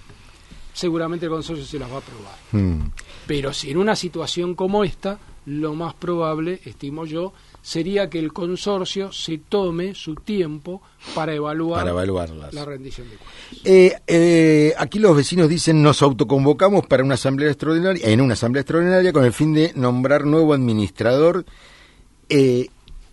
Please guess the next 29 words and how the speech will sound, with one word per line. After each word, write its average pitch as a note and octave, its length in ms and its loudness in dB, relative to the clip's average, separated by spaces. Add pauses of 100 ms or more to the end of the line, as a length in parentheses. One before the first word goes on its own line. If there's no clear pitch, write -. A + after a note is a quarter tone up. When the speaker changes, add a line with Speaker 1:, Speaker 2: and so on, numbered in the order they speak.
(240)
Speaker 2:
deberían, G#2+ 600 0
por G#2+ 100 -2
lo F#2+ 160 -2
tanto, D3 320 -4
incluir A#2 420 0
esto B2+ 200 -2
en A2+ 60 2
el A2+ 120 2
orden B2+ 260 2
del C#3 180 -2
día. E3 340 2
Sé E3+ 160 0
que D#3 80 4
lo B2+ 60 6
hemos G2+ 220 2
hablado F#2+ 220 0
muchas E2 280 -6
veces, F2+ 500 -8
es E2 140 -12
remanido F2+ 400 -6
para F#2+ 140 -6
nosotros, C#3 360 -2
pero A2+ 160 -6
sería A#2+ 240 -6
bueno B2 300 -4
que A2 240 -6
lo G#2+ 120 -4
vayamos G#2+ 340 -4
repasando. F2 760 -6